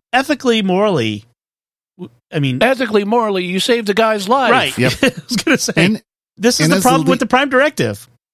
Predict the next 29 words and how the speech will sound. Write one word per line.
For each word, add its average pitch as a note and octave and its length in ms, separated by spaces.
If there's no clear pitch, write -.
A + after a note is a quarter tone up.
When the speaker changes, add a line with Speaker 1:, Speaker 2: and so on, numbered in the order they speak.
Speaker 3:
And E3 120
as D#3 120
the D3 60
lead D#3+ 200
doctor D3 320
later C3 220
points C3+ 340
out, G3+ 360
as G#2+ 180
soon D#3 340
as B2 400
that A2 220
duck D3+ 240
mine A#2+ 220
went G#2+ 220
down, C3 520
the G#2+ 80
Prime F3 240
Directive A#2 380
has G2 120
already G2 320
been E2+ 160
violated. C#2+ 520
Speaker 2:
Yeah. F3+ 460
Speaker 3:
The C#3+ 100
Speaker 1:
Right. A2+ 60
Speaker 3:
damage C3 340
is G#2 120
done. D#2+ 480